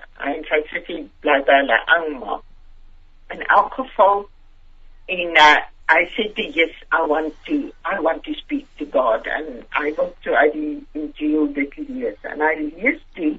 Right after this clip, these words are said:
die Onse Vader wat Jesus vir ons geleer het. En toe in sy eie taal. En toe hy klaar is, toe steek hy sy hande so uit na die kante toe en hy, eh, amper so asof hy bewe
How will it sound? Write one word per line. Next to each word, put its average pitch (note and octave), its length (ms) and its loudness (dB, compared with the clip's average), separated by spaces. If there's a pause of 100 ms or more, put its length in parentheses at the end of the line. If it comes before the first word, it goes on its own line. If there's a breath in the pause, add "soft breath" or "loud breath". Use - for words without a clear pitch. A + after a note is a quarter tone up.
(440)
die E3+ 200 -8
Onse D#3 400 -8 (140)
Vader C#3+ 440 -2
wat C3+ 200 -2
Jesus - 480 -6
vir - 100 -12
ons - 200 -14
geleer - 560 -10
het. - 360 -14 (720 loud breath)
En G#3+ 260 0
toe G#3 240 2
in F#3+ 200 -6
sy E3+ 140 4 (200)
eie D3 200 2 (120)
taal. - 320 -4
En F#3 180 -8
toe G#3+ 100 4
hy G#3+ 100 4 (200)
klaar B3 580 2
is, D3+ 320 -2 (320)
toe - 140 -18
steek B3+ 400 -2
hy A3+ 100 6 (100)
sy G3+ 220 4
hande F3+ 400 -6
so - 160 -4
uit - 260 0
na D#3 100 0
die D#3 180 -10
kante D#3+ 420 -4 (120)
toe F3 300 -12
en D#3 220 -2
hy, D#3 140 -2 (720 loud breath)
eh, C#3+ 220 0 (180)
amper G#3 400 0
so A#3 160 0 (100)
asof - 260 -2
hy F#3 140 6 (220)
bewe D#3 480 4